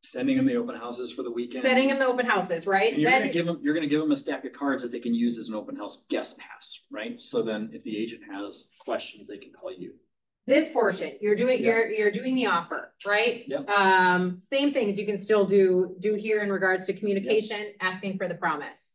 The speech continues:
Speaker 1: Yep.
Speaker 2: You're closed. You can do this same thing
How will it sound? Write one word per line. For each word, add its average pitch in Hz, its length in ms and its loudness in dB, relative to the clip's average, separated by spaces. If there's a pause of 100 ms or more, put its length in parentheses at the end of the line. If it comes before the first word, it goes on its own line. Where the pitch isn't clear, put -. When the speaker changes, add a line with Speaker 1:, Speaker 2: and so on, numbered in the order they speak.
(200)
Speaker 1:
Yep. - 180 -16 (140)
Speaker 2:
You're 330 280 2
closed. 247 680 2 (960)
You 302 240 -2
can 381 320 0
do 294 320 4
this 262 400 -2
same 262 420 -2
thing 254 480 0